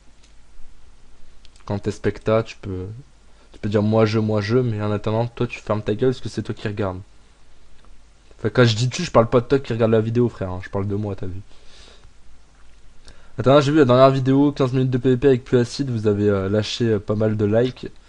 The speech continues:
Sept likes, zéro dislike, franchement ça fait plaisir. Ouais, comme j'ai toujours dit, ceux qui aiment pas les vidéos, ben regardez pas et puis c'est tout quoi, c'est beaucoup plus simple. Plutôt que de se prendre la tête, et cetera. Il va mettre le tréant, il va infecter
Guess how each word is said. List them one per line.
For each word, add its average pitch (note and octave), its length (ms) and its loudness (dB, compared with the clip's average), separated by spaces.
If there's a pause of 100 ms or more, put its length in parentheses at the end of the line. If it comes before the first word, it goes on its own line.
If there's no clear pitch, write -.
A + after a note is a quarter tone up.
(320)
Sept - 360 0
likes, B2+ 460 4
zéro A#2+ 320 4
dislike, A#2 420 2
franchement - 300 -8
ça A2+ 100 -4
fait G2+ 140 -4
plaisir. G2+ 340 -2 (1800)
Ouais, G#2+ 200 4
comme G#2 220 0
j'ai G#2 140 -2
toujours A2 240 2
dit, A2 180 -2
ceux - 120 -10
qui - 140 -4
aiment G#2+ 220 2
pas A2+ 140 2
les A2 120 2
vidéos, A2 400 0
ben A2 180 2
regardez G2 460 0
pas G#2 260 0
et G2+ 40 2
puis - 160 -10
c'est G2 140 -6
tout G#2 180 -10
quoi, - 160 -12
c'est F#2+ 180 -10
beaucoup F#2 240 -14
plus - 120 -20
simple. G2 320 -10 (600)
Plutôt - 160 -6
que G2 40 -4
de G2+ 120 -2
se - 120 -8
prendre G#2 180 -4
la G2+ 120 0
tête, G2 280 -4
et G2 60 -6
cetera. F#2 460 -10 (1900)
Il A2 80 -2
va G#2 60 4
mettre G#2 260 0
le A2+ 60 2
tréant, A2+ 420 2
il A#2 100 0
va G2 80 2
infecter G2+ 500 -2